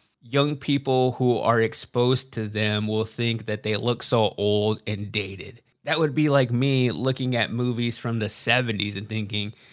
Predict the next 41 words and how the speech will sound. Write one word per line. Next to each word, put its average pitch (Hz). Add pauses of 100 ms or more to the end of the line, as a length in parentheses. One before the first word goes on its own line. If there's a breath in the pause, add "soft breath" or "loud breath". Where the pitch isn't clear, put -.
(180 soft breath)
"Those 127
are 127
so 120
old, 120 (440 soft breath)
boring, 123
and 107
dumb, 120
and 110
I'm 104
not 120
gonna 113
watch 113
them." 107 (100)
But 156
maybe 233
it's 220
just 180
because 143
of 104
me 117
and 107
everybody 117
has 110
this 110
different 113
perspective, 107
but 120
I 147
feel 170
like 135
the 110
world 139
changed 131
so 127
much 113
from 131
the 131
seventies 170
to 147
the 131
nineties 113